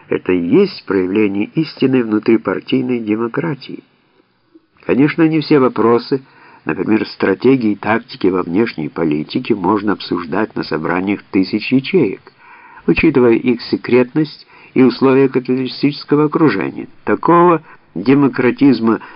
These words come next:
который пошёл бы во вред советскому государству, сами рабочие и низовые члены партии не хотят.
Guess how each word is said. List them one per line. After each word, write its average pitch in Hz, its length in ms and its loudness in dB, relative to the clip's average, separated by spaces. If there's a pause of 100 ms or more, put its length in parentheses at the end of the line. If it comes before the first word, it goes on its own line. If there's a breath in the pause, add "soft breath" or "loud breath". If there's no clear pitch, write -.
(140 loud breath)
который 98 360 2
пошёл 120 480 2
бы 101 140 -6
во 95 160 -2
вред 147 280 2
советскому 123 540 0
государству, 80 680 -4
сами 123 340 0
рабочие 113 640 2
и 98 40 -2
низовые 98 440 0
члены 76 360 -4
партии 143 400 -2
не 90 340 -2
хотят. - 420 -10